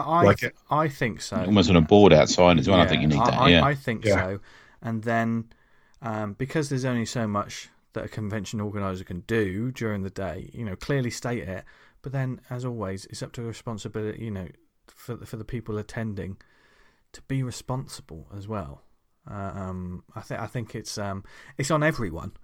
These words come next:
Speaker 1: basically, because of this, this situation that we all find ourselves in. We've all just got to, <laughs> we've all got to work together, otherwise these events aren't gonna
Speaker 2: Mm.
Speaker 1: fucking happen anymore. It's as simple as that. If it, if we can't get it to work, it's not gonna work.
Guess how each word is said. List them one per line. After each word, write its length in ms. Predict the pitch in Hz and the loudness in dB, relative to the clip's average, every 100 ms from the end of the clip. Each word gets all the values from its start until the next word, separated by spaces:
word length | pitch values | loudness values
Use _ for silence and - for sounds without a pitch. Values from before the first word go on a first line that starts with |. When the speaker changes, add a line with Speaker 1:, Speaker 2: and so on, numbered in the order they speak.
| - - | -20 -12
Speaker 1:
basically, 540 | 98 - - 104 101 | -12 -12 -14 -10 -8
because 320 | - 123 143 | -8 -2 -2
of 100 | 120 | 0
this, 320 | 113 107 - - | -2 -2 -6 -12
this 280 | 120 113 | -8 -6
situation 520 | - - 113 107 - 107 | -8 -10 -6 -6 -6 -8
that 100 | 87 | -6
we 80 | 107 | -6
all 80 | |
find 260 | 104 101 101 | -6 -8 -10
ourselves 320 | 95 107 104 | -10 -14 -10
in. 220 | 107 95 101 _ - - - | -10 -10 -14 _ -20 -20 -6
We've 280 | 127 123 120 | 0 2 4
all 240 | 139 123 | 2 2
just 240 | 110 107 - | -2 -8 -8
got 180 | 113 - | -12 -6
to, 220 | 110 98 _ _ _ _ _ | -6 -8 _ _ _ _ _
<laughs> 560 | _ _ _ - - - | _ _ _ -12 -10 -2
we've 160 | 143 139 | 2 2
all 100 | 240 | 2
got 160 | 165 | 0
to 60 | 127 | 2
work 200 | 139 123 | 2 2
together, 320 | 117 151 110 | 0 0 2
otherwise 360 | 117 123 123 120 | 2 2 0 0
these 220 | 139 127 | -2 -2
events 300 | 123 131 127 | -2 -4 2
aren't 100 | 135 | 10
gonna 240 | 123 120 | 12 12
Speaker 2:
Mm. 60 | 113 | 10
Speaker 1:
fucking 240 | 147 139 | 2 -2
happen 340 | 135 180 - 101 | -4 -4 -6 -6
anymore. 380 | 92 95 101 | -6 -8 -8
It's 100 | 95 | -10
as 80 | 123 | -8
simple 240 | - 143 135 | -6 -4 -4
as 80 | |
that. 320 | 143 107 - - - - - - | -2 -4 -6 -16 -20 -20 -14 -12
If 160 | 139 | -4
it, 100 | 147 | -2
if 200 | 135 139 | -2 -2
we 100 | 147 | -2
can't 260 | 135 180 156 | 0 0 0
get 140 | 143 | -2
it 100 | 131 | -2
to 60 | 135 | -4
work, 300 | 127 117 - | -2 -2 -4
it's 200 | 120 123 | -10 -6
not 120 | 139 | -6
gonna 140 | 120 117 | -4 -6
work. 380 | 113 87 - | -6 -6 -10